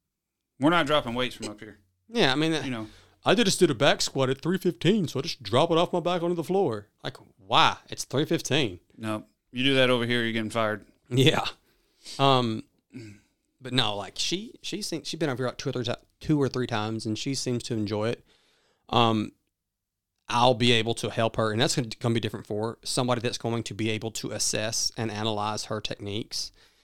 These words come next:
Speaker 2: and things like that, and realize, "Hey, this isn't CrossFit anymore. You can still do things similar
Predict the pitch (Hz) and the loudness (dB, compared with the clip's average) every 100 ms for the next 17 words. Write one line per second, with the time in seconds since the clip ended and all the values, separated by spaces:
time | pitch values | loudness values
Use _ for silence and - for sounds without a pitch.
0 | _ 110 107 107 107 107 110 107 101 104 | _ -8 -4 -2 -2 -4 -4 -4 -6 -2
1 | 120 123 110 - 117 107 104 107 - _ | 0 2 0 -2 -2 -4 -6 -12 -16 _
2 | _ _ _ _ _ _ 107 123 131 135 | _ _ _ _ _ _ -6 -2 0 0
3 | 123 127 - _ _ _ - 127 120 117 | 0 -2 -4 _ _ _ -2 0 0 -2
4 | 104 104 101 98 107 131 _ _ _ _ | -2 -2 -2 -2 -4 -8 _ _ _ _
5 | _ _ _ _ 117 143 131 - 131 127 | _ _ _ _ -4 -2 0 0 0 0
6 | 120 123 120 110 - - _ _ _ - | -2 -4 -4 -6 -8 -10 _ _ _ -4
7 | - 120 110 120 156 | 0 0 2 0 -2